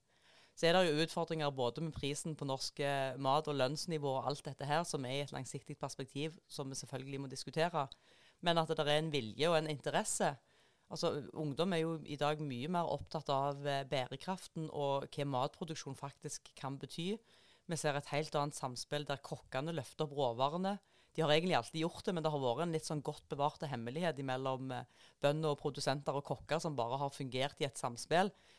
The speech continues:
Men nå er de mye flinkere å framsnakke hverandre. Og i den anledning så må jeg også bare få trekke fram, eh,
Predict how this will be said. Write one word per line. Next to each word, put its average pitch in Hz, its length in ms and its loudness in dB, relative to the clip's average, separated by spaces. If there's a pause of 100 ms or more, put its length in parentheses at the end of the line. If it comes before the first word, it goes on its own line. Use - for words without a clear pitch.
(180)
Men 160 120 2
nå 156 120 4
er 165 40 4
de 165 100 0
mye 139 240 -2
flinkere 143 600 -2
å 131 440 0
framsnakke 139 580 -4
hverandre. 131 560 -2 (840)
Og 185 60 6
i 185 40 6
den 180 180 8
anledning 175 440 4
så - 80 -4
må 160 100 0
jeg 160 100 2
også 160 200 6
bare 143 160 4
få - 80 -8
trekke 147 260 -6
fram, 156 400 -2
eh, 147 300 -2